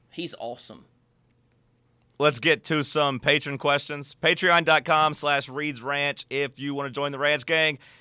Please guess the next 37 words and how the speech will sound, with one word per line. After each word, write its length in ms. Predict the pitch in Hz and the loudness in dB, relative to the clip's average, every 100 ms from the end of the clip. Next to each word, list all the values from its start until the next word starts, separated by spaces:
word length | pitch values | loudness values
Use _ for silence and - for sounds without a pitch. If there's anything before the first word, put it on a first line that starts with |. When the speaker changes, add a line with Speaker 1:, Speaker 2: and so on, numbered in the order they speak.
| _ | _
Speaker 2:
We 80 | 131 | 2
have 120 | 170 | 2
a 40 | 147 | 6
lot 180 | 160 | 4
of 40 | 180 | 4
pe-, 60 | 185 | 4
we 100 | 175 | 4
had 100 | 175 | 6
a 20 | |
lot 120 | 185 | 6
of 40 | |
people 160 | 190 170 | 4 2
sign 220 | - 170 | 4 6
up 100 | 175 | 4
this 160 | 147 - | 2 0
week, 220 | 139 110 | -2 0
Seth. 220 | 117 92 - | -2 -4 -2
Yeah, 140 | 127 | -2
you 80 | - | 0
got 120 | 135 | 0
a 20 | 131 | 4
lot 140 | 143 | 4
of 100 | 151 | 4
I 80 | 143 | 4
love 260 | 143 147 | 6 4
yous 140 | 127 110 | 2 -4
to 60 | |
pass 280 | 107 127 113 | 0 2 2
around. 280 | 110 113 98 | 0 -2 0
Starting 240 | - 135 | 0 0
with 120 | 131 110 | 0 0
David 300 | 143 147 156 | 2 2 2
Speaker 1:
Let's 100 | 226 | 0
go. 100 | 185 | 2
Speaker 2:
Co-, 40 | |
David 360 | 131 156 151 127 | 2 2 2 2
Kahn. 420 | 165 160 127 85 | 4 6 4 0